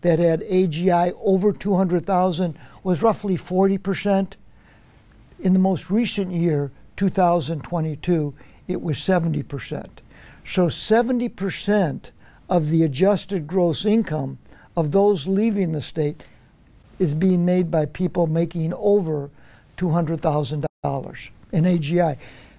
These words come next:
That's why our state is in a fiscal mess. Think of it. If so many people are leaving the state that are high income, that means tax revenues will drop.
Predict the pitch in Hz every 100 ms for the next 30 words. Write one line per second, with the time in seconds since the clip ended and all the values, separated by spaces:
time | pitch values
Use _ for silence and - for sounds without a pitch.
0 | - 233 269 - 214 185 196 214 202 202
1 | 190 - 196 202 196 147 180 180 - 196
2 | - 185 180 185 254 185 - - - -
3 | - 320 - 160 139 131 - - - -
4 | - 190 - - - - 240 294 269 -
5 | 226 226 208 196 185 202 196 190 175 160
6 | 208 202 - 170 190 180 175 170 202 202
7 | 202 277 170 165 156 - - - - -
8 | - - 240 220 226 226 - 185 269 269
9 | - 196 165 165 151 123 147 127 151 135
10 | 135 -